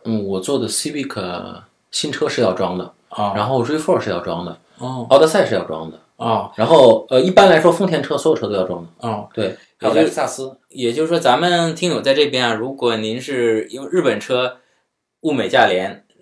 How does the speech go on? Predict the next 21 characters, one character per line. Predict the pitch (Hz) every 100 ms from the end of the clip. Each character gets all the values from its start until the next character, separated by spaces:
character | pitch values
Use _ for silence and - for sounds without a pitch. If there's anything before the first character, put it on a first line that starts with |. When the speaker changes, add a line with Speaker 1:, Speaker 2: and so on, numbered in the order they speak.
| 92
Speaker 2:
保 | 110 123
有 | 113
量 | 117 117
很 | 101 80
大， | 113 95
您 | 98 104 110
是 | -
买 | 110 98 -
个 | 101
卡 | -
罗 | 90 104
拉、 | 113 113 113 117
Civic， | - 123 117 104 107 98 95
或 | - 110
者 | 95 95
是 | - 110 104 104 -
国 | 101
内 | 113
叫 | 117 107
荣 | 104 135
放 | - 180 -